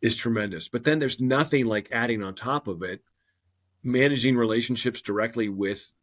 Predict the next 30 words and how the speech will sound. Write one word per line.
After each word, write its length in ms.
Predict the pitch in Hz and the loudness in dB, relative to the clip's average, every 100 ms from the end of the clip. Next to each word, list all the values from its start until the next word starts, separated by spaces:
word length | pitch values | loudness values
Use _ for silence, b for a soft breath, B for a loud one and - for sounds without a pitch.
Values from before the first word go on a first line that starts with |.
| _ _ - | _ _ -12
the 80 | 104 | -6
guys 340 | 104 98 113 | -4 -2 -2
building 280 | 98 113 123 | 2 2 2
the 60 | |
pallets. 600 | 117 117 139 - - - _ - | -2 0 0 -2 -10 -14 _ -10
Um, 380 | 90 82 78 76 _ _ _ _ _ - | -8 -8 -12 -20 _ _ _ _ _ -10
you 200 | 127 135 | -6 0
get 220 | 139 139 | 2 2
to 100 | 95 | 0
see 320 | - 139 147 | 0 4 2
it 100 | 117 | 2
firsthand. 760 | - 123 110 - 127 113 92 85 | 0 0 0 -2 -4 -4 -4 -6
You 100 | 107 | -2
get 160 | 117 117 | 0 0
to, 240 | 104 92 _ _ _ _ _ - | -4 -4 _ _ _ _ _ -4
you 80 | |
know, 240 | 98 82 - _ _ _ - | -2 -4 -12 _ _ _ -2
unload 400 | 143 139 135 117 | 0 4 2 4
boxes 420 | 120 120 123 110 | 4 2 0 -2
of 80 | 110 | -2
nails 360 | 107 110 101 | -2 -2 -2
and 120 | 98 95 | -6 -4
hand 320 | 127 127 117 | -2 -2 -2
tools 300 | 127 131 107 | -2 -2 -2
across 560 | 104 110 98 90 85 104 | -4 -4 -4 -4 -4 -6
and, 160 | 101 | -6
you 140 | 117 104 | -6 -6
know, 180 | 95 95 - | -8 -10 0
get 240 | 127 - | 0 0
that, 180 | 110 | -6